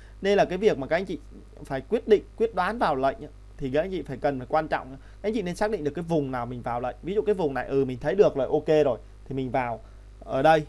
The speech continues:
Đó, mình xác định, mình phải xác định được cái vùng mình vào lệnh. Đó, các anh chị phải xác định được cái vùng các anh chị, ừ, vào lệnh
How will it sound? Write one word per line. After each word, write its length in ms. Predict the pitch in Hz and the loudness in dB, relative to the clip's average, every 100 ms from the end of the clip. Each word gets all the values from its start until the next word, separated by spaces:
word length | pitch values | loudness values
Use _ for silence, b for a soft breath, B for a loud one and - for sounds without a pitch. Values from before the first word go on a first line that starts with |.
| - | -4
Đó, 160 | - 240 | 0 0
mình 140 | 202 | 0
xác 160 | 180 269 | -2 -2
định, 180 | 247 180 | -2 -2
mình 140 | 170 | -2
phải 100 | 156 | -2
xác 160 | 147 269 | -4 -6
định 160 | - | -6
được 80 | 165 | -6
cái 140 | 226 | -4
vùng 300 | 202 196 175 | -2 -2 -2
mình 160 | 165 156 | -2 0
vào 180 | 147 147 | 0 0
lệnh. 200 | 160 160 - - - - - - | -2 -4 -10 -20 -20 -20 -20 -8
Đó, 120 | 156 220 | -4 -2
các 100 | 277 | -2
anh 80 | |
chị 100 | 247 | -4
phải 120 | 156 143 | -2 -2
xác 140 | 208 | -2
định 120 | 247 | -2
được 60 | 165 | -2
cái 120 | 175 | -2
vùng 280 | 190 170 147 | 0 0 0
các 60 | 165 | 0
anh 80 | |
chị, 140 | 202 - | 0 0
ừ, 220 | 143 143 | 6 6
vào 180 | 135 127 | 6 0
lệnh 180 | 135 | 0